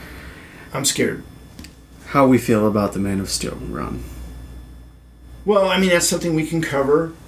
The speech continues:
Speaker 1: in a future sideburn.
Speaker 2: Yeah, we've got to, 'cause I, I have very, and I don't think y'all are gonna like me.
Speaker 1: Oh.
Speaker 2: Uh, I have, I, I have very strong opinions about that.
Speaker 1: I might, I might have to bring in some other guys in just to keep me from, you know, doing, hurting,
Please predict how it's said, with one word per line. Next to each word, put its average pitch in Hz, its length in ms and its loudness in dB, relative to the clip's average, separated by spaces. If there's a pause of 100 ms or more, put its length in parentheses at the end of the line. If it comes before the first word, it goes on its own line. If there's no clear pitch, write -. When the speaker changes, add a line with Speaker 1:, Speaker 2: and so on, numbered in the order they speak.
Speaker 1:
in 147 160 -2
a 131 60 0
future 131 340 -4
sideburn. 123 460 0
Speaker 2:
Yeah, 110 240 2
we've 101 240 -4
got 101 320 -2
to, - 300 -10
'cause 104 420 -2
I, 117 320 2
I - 40 4
have 113 300 0 (240)
very, 117 640 4 (360)
and 107 160 -2
I 107 80 0
don't 104 240 -2
think 101 180 -6
y'all 95 160 -6
are 95 80 -6
gonna 98 200 -8
like 95 320 -8
me. - 180 -12 (300)
Speaker 1:
Oh. 131 100 4
Speaker 2:
Uh, 127 100 0
I 120 320 0
have, 123 160 0
I, 120 440 0
I 101 100 -6
have 113 160 -2
very 117 380 2
strong 113 440 0
opinions 101 680 -2
about 92 360 -6
that. - 240 -8 (880)
Speaker 1:
I 170 100 6
might, 185 180 4
I 185 40 2
might 190 200 4
have 147 160 0
to 131 60 -10
bring 131 260 -2
in 131 140 -2
some 123 200 -4
other 123 180 2
guys 120 380 0
in 117 160 0
just 110 180 -6
to 123 60 -4
keep - 260 -6
me 123 140 0
from, 110 400 -2
you 113 100 -2
know, 95 220 -2
doing, 101 300 -2
hurting, - 420 0